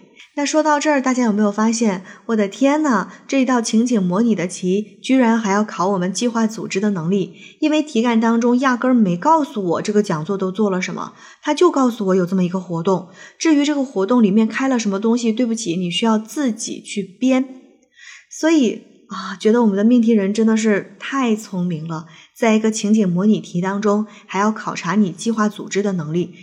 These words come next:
因为你需要现场编一个活动出来，然后去总结这个活动的内容。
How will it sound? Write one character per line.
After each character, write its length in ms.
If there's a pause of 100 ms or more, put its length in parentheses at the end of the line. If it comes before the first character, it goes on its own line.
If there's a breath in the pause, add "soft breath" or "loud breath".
因 100
为 120
你 180
需 140
要 160
现 280
场 300
编 240
一 60
个 120
活 220
动 160
出 140
来， 220 (280 loud breath)
然 160
后 200
去 160
总 240
结 180
这 80
个 100
活 220
动 140
的 80
内 180
容。 220